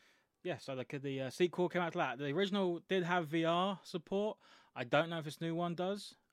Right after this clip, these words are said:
Um, so if you are into V R, it might be worth a look, 'cause they might have come out of it, or it will come later, 'cause they did the last one, so I imagine it will for this one too. Next, Ghost of Tsushima.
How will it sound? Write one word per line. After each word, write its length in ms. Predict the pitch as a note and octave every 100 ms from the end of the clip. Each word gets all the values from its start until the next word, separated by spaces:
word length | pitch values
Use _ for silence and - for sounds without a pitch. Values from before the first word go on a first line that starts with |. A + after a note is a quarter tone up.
| -
Um, 640 | B2+ C3 C3 C3 B2+ B2+ - _ _ _ _ _
so 380 | - C3 A#2+ A2+ _ _ _ _ _ _ _ -
if 120 | A#2+
you 80 | C3+
are 140 | D3
into 160 | D3+ C#3+
V 160 | D3+
R, 240 | D#3 F#3 F3+
it 100 | C3+
might 140 | C3+
be 80 | C#3+
worth 220 | D3 C#3+
a 40 |
look, 240 | D#3 F#3+ -
'cause 100 | A#2+
they 100 | A#2+
might 200 | B2+ C#3
have 220 | C3+ -
come 180 | - C#3+
out 140 | C#3+
of 80 | D3
it, 100 | F3 -
or 280 | F#3+ G3+ D#3
it 80 | D#3
will 160 | E3
come 240 | D3+ E3+ E3
later, 280 | D#3 B2+ A#2+
'cause 140 | A#2+
they 100 | A#2
did 160 | A#2+ B2
the 60 | A#2+
last 260 | A2+ G#2+
one, 140 | A#2 A2+
so 80 |
I 80 | A2
imagine 320 | A2 A2+ A2+
it 80 | B2+
will 100 | A#2
for 100 | A2+
this 140 | A2+ -
one 160 | A2
too. 160 | A2+ - _ _ _ _ _ _ _ _
Next, 540 | D#3 F#3+ - - - - - -
Ghost 220 | C#3+ D#3
of 80 | D#3+
Tsushima. 480 | - D3+ E3+ D3